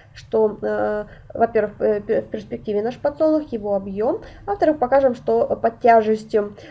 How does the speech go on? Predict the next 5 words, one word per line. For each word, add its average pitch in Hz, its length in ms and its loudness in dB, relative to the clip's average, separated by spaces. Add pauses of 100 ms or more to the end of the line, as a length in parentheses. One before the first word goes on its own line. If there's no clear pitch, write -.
э, 220 220 4
своей 226 420 4
сгибается 214 560 2
несколько 214 500 -4
вниз, 262 360 -2